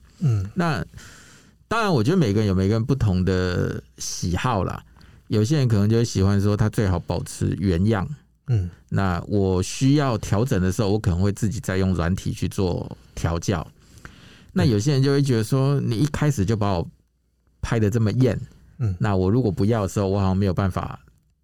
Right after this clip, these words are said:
Speaker 2: 再做其他的设定。那假设好了，假设我们今天一直在谈论说，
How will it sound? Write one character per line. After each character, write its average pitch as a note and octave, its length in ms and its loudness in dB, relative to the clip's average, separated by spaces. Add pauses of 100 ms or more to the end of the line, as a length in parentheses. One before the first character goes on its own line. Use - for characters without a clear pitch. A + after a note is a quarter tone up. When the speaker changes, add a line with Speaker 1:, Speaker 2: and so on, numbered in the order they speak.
Speaker 2:
再 G#2+ 160 0
做 G#2 180 0
其 F#2 200 -2
他 F#2 180 -4
的 F#2+ 280 -4
设 - 260 -4
定。 - 260 -4 (680)
那 D#3 360 -2 (600)
假 A2+ 200 0
设 G#3 160 -2
好 G#2+ 160 2
了， F2+ 80 0
假 F#2+ 160 0
设 D3+ 160 2
我 A2+ 80 2
们 G#2 80 2
今 A#2+ 100 0
天 B2 120 2
一 B2+ 40 2
直 A2+ 60 0
在 A2+ 100 0
谈 F#2+ 200 0
论 G2+ 160 2
说， F#2 260 2